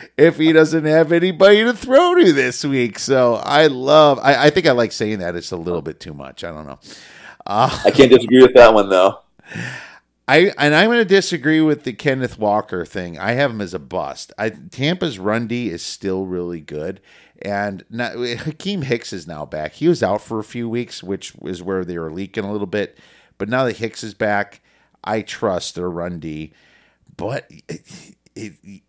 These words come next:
Speaker 1: I, I wouldn't be shocked if, if he does run on. They're, they're playing in, uh, Europe, I believe, Dave, right? This is the Europe
Speaker 2: Yeah.
Speaker 1: game, I think. Not the Mexico one. I'm pretty sure it's the Europe one. And so that's gonna be really interesting.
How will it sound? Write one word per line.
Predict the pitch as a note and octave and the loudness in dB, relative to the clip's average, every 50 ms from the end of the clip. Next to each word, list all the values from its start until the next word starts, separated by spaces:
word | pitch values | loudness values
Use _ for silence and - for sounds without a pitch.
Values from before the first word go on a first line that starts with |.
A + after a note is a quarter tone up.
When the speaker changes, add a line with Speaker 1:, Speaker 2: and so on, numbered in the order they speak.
| _ _ _ _ _ _ - | _ _ _ _ _ _ -16
Speaker 1:
I, | D2+ C2 - A#2 - - _ _ _ | -14 -12 -10 -12 -12 -14 _ _ _
I | - A2+ A2 G2+ | -8 -6 -4 -4
wouldn't | B2+ D#3 F#3 F3+ | -2 -2 -4 -4
be | G#3+ G3+ | -4 -4
shocked | F3 - - G#3+ A#3 C4+ C4+ A3 G3+ - _ - | -4 -4 -2 -2 -4 -4 -4 -6 -6 -6 _ -4
if, | F3 D#3+ D#3 - - - - - _ | -2 -2 -2 -4 -8 -14 -18 -18 _
if | F#2+ C3 C#3 - | -10 -10 -8 -8
he | B2+ C3+ | -6 -4
does | B2+ C#3 C#3 B2 | -2 -2 -2 -2
run | C#3 C#3+ D3 | -2 -2 0
on. | D3+ D3 C#3+ C3 A2 | 0 -2 -2 -4 -2
They're, | A#2+ B2 A#2 | -2 -2 -2
they're | - A2+ B2 | -4 -6 -8
playing | - - - E3 E3+ F3+ F3 D#3+ D#3 | -8 -8 -8 -8 -8 -8 -10 -10 -12
in, | - - - - A#2+ A#2+ A2+ A2 G#2 G2+ - _ _ _ _ _ | -16 -18 -14 -10 -10 -10 -10 -10 -14 -16 -20 _ _ _ _ _
uh, | F#2 G2 | -6 -6
Europe, | G2+ F#2+ F2 G2+ G#2+ G#2 F#2 - - D#2+ | -6 -4 -2 -2 0 0 0 -2 -4 -8
I | C#2+ | -10
believe, | - - C#2 C#2+ B1+ B1+ - | -10 -12 -12 -12 -14 -14 -12
Dave, | D#2+ C#2 C#2+ C#2+ C#2 D2+ | -12 -12 -12 -12 -12 -12
right? | D#2 D#2+ F2+ F#2 - _ _ _ _ - - - - | -10 -8 -8 -8 -10 _ _ _ _ -20 -20 -18 -12
This | G2+ G2+ G2+ - | -10 -10 -8 -8
is | - | -8
the | F2 F2 | -10 -8
Europe | E2 E2+ F2 F#2 | -6 -6 -4 -2
Speaker 2:
Yeah. | F#2 E2+ - | 0 0 0
Speaker 1:
game, | G#2 G#2+ G#2+ G#2 | -2 -4 -6 -6
I | G#2+ | -8
think. | G2+ - A2+ A2 G#2 - - _ _ _ _ _ _ _ | -8 -8 -8 -10 -10 -12 -18 _ _ _ _ _ _ _
Not | - G2+ G#2 G2+ - | -8 -8 -6 -6 -6
the | - F2+ E2 C#2+ C#2 - _ | -8 -8 -8 -8 -12 -16 _
Mexico | - F2 E2+ E2+ D#2+ - - - - - D2+ | -16 -14 -12 -12 -12 -14 -16 -16 -14 -12 -12
one. | D2 D#2 D#2+ | -10 -10 -12
I'm | E2 E2 | -14 -12
pretty | - - A#2 A2 | -10 -8 -8 -8
sure | - - G#2+ | -8 -8 -8
it's | F#2 - - | -8 -8 -10
the | F2 | -10
Europe | E2+ E2+ E2+ E2 - - D2+ | -8 -6 -6 -6 -6 -8 -12
one. | C2+ C#2+ C#2 C2 - _ _ _ _ _ _ _ _ - | -14 -14 -14 -16 -20 _ _ _ _ _ _ _ _ -18
And | - F2+ F2+ D#2+ | -16 -16 -14 -14
so | - - F#2 F2 E2 | -10 -8 -6 -6 -6
that's | C#2+ E2+ E2 E2 - - | -6 -6 -8 -8 -10 -14
gonna | F2 E2+ | -16 -14
be | C2+ D#2+ D2 | -14 -12 -12
really | D2 D2+ D2+ D2+ D2 B1 | -10 -10 -10 -10 -12 -12
interesting. | D#2 D2+ - - - - - D#2 D2 D2 | -16 -20 -20 -20 -18 -16 -14 -14 -16 -16